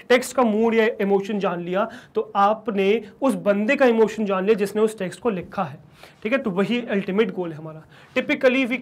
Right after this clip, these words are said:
quantify this sentiment with a positive or negative sign called as polarity। अब देखो इस सेंटिमेंट एनालिसिस में जो सेंटिमेंट है उसको हम, अ, वैल्यू देते हैं जिसको हम कहते हैं पोलैरिटी। अब पोलैरिटी पॉजिटिव, नेगेटिव, न्यूट्रल हो सकती है,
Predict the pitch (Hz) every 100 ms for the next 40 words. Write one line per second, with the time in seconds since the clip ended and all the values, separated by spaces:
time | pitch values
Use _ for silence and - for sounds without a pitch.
0 | 214 208 202 247 247 240 247 254 - 202
1 | 202 220 233 262 262 285 - - - 220
2 | 240 240 220 214 208 254 214 190 202 214
3 | 262 - 190 202 254 - - - - 214
4 | 233 233 190 220 196 208 180 160 170 165
5 | 160 - - 220 226 226 240 254 254 233
6 | 262 285 285 233 214 214 254 233 226 240
7 | 240 196 196 254 240 240 262 196 - 247
8 | 233 262 262 - - - 190 185 180 196
9 | 220 285 233 202 220 190 208 277 - -
10 | 202 - 247 233 208 302 214 190 175 180
11 | 180 175 180 220 220 220 254 285 285 202
12 | 202 269 233 202 208 247 196 190 226 220
13 | 185 185 - 185 220